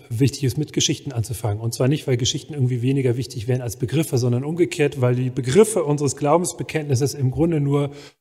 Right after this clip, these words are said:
kondensierte, konzentrierte Geschichten sind. Das für Computerfreaks, das ist so wie eine zip-Datei. Also die Begriffe des Glaubensbekenntnisses komprimieren nur die Geschichten des Glaubens. Und deswegen ist es so wichtig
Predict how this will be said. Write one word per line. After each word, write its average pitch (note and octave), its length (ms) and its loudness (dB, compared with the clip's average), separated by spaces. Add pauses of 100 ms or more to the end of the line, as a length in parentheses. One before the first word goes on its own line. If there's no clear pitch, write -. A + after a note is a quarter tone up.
(140)
kondensierte, D#3+ 920 2
konzentrierte D#3+ 760 0
Geschichten - 480 0
sind. A#2 180 2
Das - 280 -4 (560)
für C#3+ 120 6
Computerfreaks, C#3+ 1400 2
das C#3+ 160 2
ist D3 100 -4
so D3+ 120 2
wie D#3+ 60 2
eine D3+ 120 4
zip-Datei. C3+ 680 2
Also A#2+ 200 0
die C3 80 2
Begriffe D3+ 320 0
des D3 160 0
Glaubensbekenntnisses C#3 920 0 (200)
komprimieren E3 680 6
nur D#3+ 120 4
die C#3 100 0
Geschichten C3 420 2
des A2+ 160 -2
Glaubens. G#2 360 -2
Und B2 120 0
deswegen E3+ 240 4
ist E3+ 100 0
es - 240 -6
so A3 380 2
wichtig - 480 -6